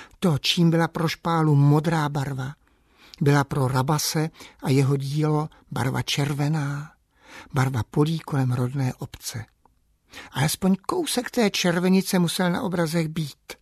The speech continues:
jako třeba na onom s názvem Krajina mého srdce. Ten i mnoho dalších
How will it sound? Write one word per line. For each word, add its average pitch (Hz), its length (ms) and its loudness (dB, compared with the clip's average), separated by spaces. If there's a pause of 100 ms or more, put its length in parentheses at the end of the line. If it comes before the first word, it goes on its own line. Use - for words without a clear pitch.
(720)
jako 147 200 -4
třeba 170 280 0
na 160 180 0
onom 170 240 2
s - 100 -4
názvem 151 680 0 (560)
Krajina 151 540 2
mého 147 380 0
srdce. - 640 -8 (1160)
Ten 175 480 2 (360)
i 165 100 6
mnoho 160 260 4
dalších 151 840 -4